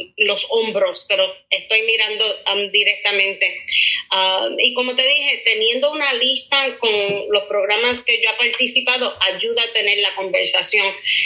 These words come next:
Pero te tengo que decir, después de la segunda pregunta, uno se va poniendo más cómodo y como se,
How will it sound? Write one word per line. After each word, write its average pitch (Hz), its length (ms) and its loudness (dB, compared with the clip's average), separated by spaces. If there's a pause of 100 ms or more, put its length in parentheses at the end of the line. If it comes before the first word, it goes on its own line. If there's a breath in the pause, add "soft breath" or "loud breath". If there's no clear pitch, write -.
(140 loud breath)
Pero 226 260 0
te 226 120 2
tengo 269 360 0
que 302 120 2
decir, 285 360 2
después 240 320 -2
de 277 140 2
la 269 160 2
segunda 233 680 0
pregunta, 262 520 0 (200)
uno 233 140 0
se 233 160 2
va 214 180 -2
poniendo 226 380 0
más 208 240 0
cómodo 208 480 0 (160)
y 196 160 0
como 190 240 -2
se, 185 140 0